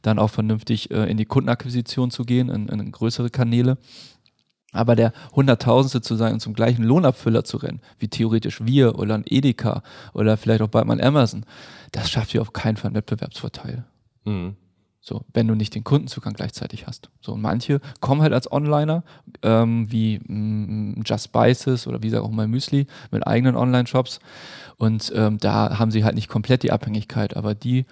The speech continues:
Speaker 1: Foodmarken, die standalone, ähm, unterwegs sind und, ähm, zu Lohnabfüllern rennen, schwierig, glaub ich,
Speaker 2: Mhm.
Speaker 1: auf Dauer.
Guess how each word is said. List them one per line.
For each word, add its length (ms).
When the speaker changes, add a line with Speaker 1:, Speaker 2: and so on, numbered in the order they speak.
Speaker 1:
Foodmarken, 540
die 80
standalone, 720
ähm, 460
unterwegs 640
sind 300
und, 500
ähm, 280
zu 320
Lohnabfüllern 600
rennen, 180
schwierig, 540
glaub 240
ich, 100
Speaker 2:
Mhm. 140
Speaker 1:
auf 100
Dauer. 360